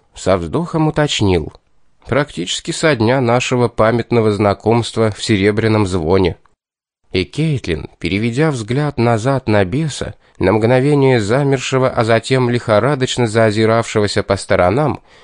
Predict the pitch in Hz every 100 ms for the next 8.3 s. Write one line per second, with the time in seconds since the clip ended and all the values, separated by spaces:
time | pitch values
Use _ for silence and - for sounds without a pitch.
0 | _ - 95 123 139 185 - 165 156 -
1 | - 170 170 156 151 143 - 123 123 147
2 | 147 147 143 - 165 170 180 95 87 -
3 | - _ _ _ - 120 - 190 160 156
4 | - - 117 131 127 135 131 123 147 107
5 | 90 71 - - - - - - - 160
6 | - - 147 156 170 175 180 170 165 156
7 | 151 151 156 151 139 139 139 - 131 123
8 | 143 156